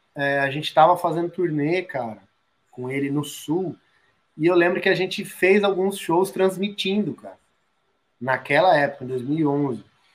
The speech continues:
E foi muito massa, assim, foi muito legal, porque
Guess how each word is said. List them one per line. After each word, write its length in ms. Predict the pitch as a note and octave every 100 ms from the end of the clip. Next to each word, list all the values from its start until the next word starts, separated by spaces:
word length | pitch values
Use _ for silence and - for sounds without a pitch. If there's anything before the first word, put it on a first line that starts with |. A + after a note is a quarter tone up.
| _ _ -
E 120 | F#3+
foi 240 | G#3 - G#3
muito 380 | G3 A3 A#3+
massa, 420 | A#3 F#3 F#3+ F#3+ A3+
assim, 240 | - G2+ F#2+ _ _
foi 80 | B2
muito 480 | B2+ C3+ E3+ F#3+ F3
legal, 400 | D3+ A#2+ G#2 G2+
porque 800 | _ B2 B2+ C3+ C3 B2+ A#2+ A2